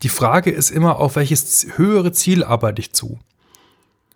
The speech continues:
Es gab ja auch die, die letzten Tage jetzt so eine Begriffsdiskussion, eine umfassende, äh, von, es gibt ja immer neue Begriffe von Resilienz bis keine Ahnung was,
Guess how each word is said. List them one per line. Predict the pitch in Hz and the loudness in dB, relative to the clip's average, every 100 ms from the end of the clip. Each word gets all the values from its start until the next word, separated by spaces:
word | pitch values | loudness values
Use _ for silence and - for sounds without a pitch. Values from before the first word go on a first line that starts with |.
| _ _ _ _ - | _ _ _ _ -8
Es | - | -2
gab | 131 | 0
ja | 135 | 0
auch | 123 | 0
die, | 135 123 | 0 -2
die | 123 | -2
letzten | 131 - 151 131 127 123 | -2 0 2 2 2 0
Tage | 131 139 139 | 0 2 2
jetzt | 135 | 2
so | 131 | 2
eine | 120 | 2
Begriffsdiskussion, | 123 - 175 - 170 - 156 - 151 156 147 | 0 0 0 0 0 0 0 2 2 2 2
eine | 139 139 | 2 0
umfassende, | 135 151 131 139 147 139 139 139 | 2 0 0 0 2 4 2 2
äh, | 135 123 | 0 -2
von, | 131 | -2
es | 110 | -2
gibt | 139 135 | -2 0
ja | |
immer | 123 151 | 2 2
neue | 135 135 135 | 4 2 2
Begriffe | 123 135 143 139 | -2 -2 -2 0
von | 131 | 0
Resilienz | 120 123 127 127 - | 2 2 2 2 2
bis | 139 - | 0 0
keine | 131 120 | 0 2
Ahnung | 151 143 | 2 2
was, | 131 | 0